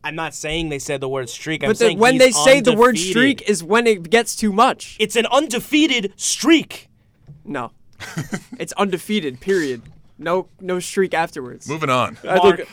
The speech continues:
Speaker 4: look, I, look,
Speaker 1: Yeah.
Speaker 4: I've,
Speaker 3: I hear what you're
Speaker 4: I,
Speaker 3: saying,
Speaker 4: I, I,
Speaker 3: man.
Speaker 4: I say this week in and week out. Words are hard. Like,
Speaker 1: Th-, you need to take a time out, but this is,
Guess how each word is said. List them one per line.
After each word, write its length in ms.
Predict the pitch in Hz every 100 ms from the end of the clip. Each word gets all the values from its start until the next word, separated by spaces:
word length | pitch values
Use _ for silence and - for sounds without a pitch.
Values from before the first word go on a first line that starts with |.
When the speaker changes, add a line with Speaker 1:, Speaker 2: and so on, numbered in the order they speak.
| -
Speaker 4:
look, 140 | 208 190
I, 180 | 202 196
look, 140 | 202
Speaker 1:
Yeah. 100 | 175
Speaker 4:
I've, 100 | 185
Speaker 3:
I 20 |
hear 100 | 143
what 120 | 185 185
you're 80 | 190
Speaker 4:
I, 60 |
Speaker 3:
saying, 320 | 185 202 139
Speaker 4:
I, 40 | 98
I, 100 | 190
Speaker 3:
man. 100 | 190
Speaker 4:
I 60 | 180
say 160 | 214
this 180 | 175 151
week 240 | 135 127
in 80 | 123
and 100 | 113
week 180 | 101 98
out. 180 | 95 87
Words 320 | 113 139 117
are 100 | 98
hard. 340 | 82 82 82 - _ _
Like, 360 | 127 123 120 120
Speaker 1:
Th-, 200 | 151 165
you 520 | 151 240 277 240 185 -
need 300 | 160 165 160
to 60 | 147
take 200 | 151 131
a 40 | 127
time 260 | 120 113
out, 200 | 147 131 127
but 160 | 139 - -
this 260 | 202 233 220
is, 220 | 196 -